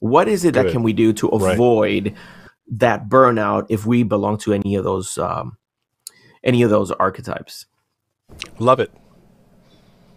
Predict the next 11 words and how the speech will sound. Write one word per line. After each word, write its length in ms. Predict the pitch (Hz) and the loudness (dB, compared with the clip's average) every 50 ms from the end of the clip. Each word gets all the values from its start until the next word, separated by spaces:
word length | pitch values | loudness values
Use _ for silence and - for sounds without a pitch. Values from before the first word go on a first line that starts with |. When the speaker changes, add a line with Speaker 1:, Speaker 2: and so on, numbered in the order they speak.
| - _ _ _ _ - - _ _ _ _ - - | -20 _ _ _ _ -20 -20 _ _ _ _ -14 -12
Speaker 1:
The 80 | 107 | -10
first 280 | - - 120 104 - - | -6 -2 -4 -2 -2 0
one 300 | 135 156 190 220 214 _ _ _ _ _ _ _ _ _ _ _ _ _ _ _ _ _ _ _ _ _ _ _ _ _ _ _ | 0 0 0 -2 -8 _ _ _ _ _ _ _ _ _ _ _ _ _ _ _ _ _ _ _ _ _ _ _ _ _ _ _
is 320 | - 131 131 127 127 - - | 0 2 2 0 -2 -6 -10
the 220 | 120 107 98 131 117 | -6 -2 2 2 2
sprinter. 720 | - - - - - - 127 127 123 113 - 101 - - - _ _ _ _ _ _ _ _ _ _ _ _ _ _ _ _ _ _ _ _ _ _ _ _ - - - _ _ _ _ _ - 117 | 2 -2 -8 -8 -8 -4 -2 -2 -2 -2 -4 -8 -10 -10 -16 _ _ _ _ _ _ _ _ _ _ _ _ _ _ _ _ _ _ _ _ _ _ _ _ -20 -20 -20 _ _ _ _ _ -6 -4
And 80 | 113 | -4
I 40 | 107 | -2
describe 380 | 110 127 120 - 131 113 107 98 | -2 -2 0 2 2 2 2 2
this 220 | 113 110 107 - | -2 -2 -2 -4
as 480 | - - 107 101 101 98 101 - 123 | -4 -2 0 0 0 0 -2 -6 -8